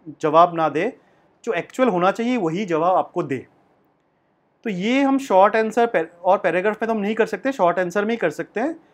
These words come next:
आप ये रिस्पॉन्स वैलिडेशन का ऑप्शन यूज़ कीजिए, ताकि आपके पास जो आंसर आए, वो करेक्ट फॉर्मेट पे आए।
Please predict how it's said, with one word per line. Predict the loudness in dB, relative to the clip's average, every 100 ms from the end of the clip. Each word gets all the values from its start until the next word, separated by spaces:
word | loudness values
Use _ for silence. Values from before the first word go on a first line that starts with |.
| _ _ -2
आप | 0
ये | 0
रिस्पॉन्स | 0 -2 0 0 2
वैलिडेशन | 0 0 -2 2
का |
ऑप्शन | 2 2 -4 -2
यूज़ | -2 -4 -6
कीजिए, | -8 -4 0 0 -2 _ _ _ -8
ताकि | -2 0
आपके | 0 0 -4
पास | -2
जो | -2
आंसर | -2 -2 0 4
आए, | 4 4
वो | 0 0
करेक्ट | 2 2 0
फॉर्मेट | 0 2 2 0
पे | -2
आए। | -2 -8